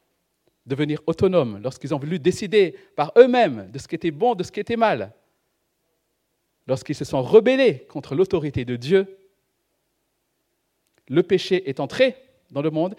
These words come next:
et avec le péché, les souffrances, la maladie. Donc oui, la maladie et les souffrances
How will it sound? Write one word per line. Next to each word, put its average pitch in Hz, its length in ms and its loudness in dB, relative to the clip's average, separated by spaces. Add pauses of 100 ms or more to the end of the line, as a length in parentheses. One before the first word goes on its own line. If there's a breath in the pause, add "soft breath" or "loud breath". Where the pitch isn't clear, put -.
(180 soft breath)
et 156 80 2
avec 175 320 4
le 202 80 4
péché, 131 560 -4 (480)
les 135 80 -6
souffrances, - 640 -14 (460)
la 113 100 -8
maladie. 101 460 -12 (920)
Donc 165 360 0
oui, 170 440 -6 (2500)
la 147 100 0
maladie 147 460 0
et 139 40 -6
les 135 60 -4
souffrances - 640 -14